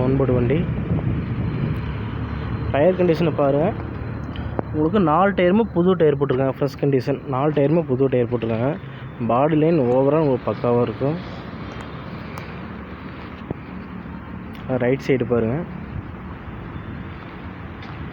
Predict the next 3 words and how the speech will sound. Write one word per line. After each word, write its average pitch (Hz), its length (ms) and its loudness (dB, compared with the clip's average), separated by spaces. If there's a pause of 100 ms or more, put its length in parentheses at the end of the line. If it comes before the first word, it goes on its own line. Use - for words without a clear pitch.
(1300)
ரியர் 131 300 4
டயர் 120 280 2
பாருங்கள். 120 300 0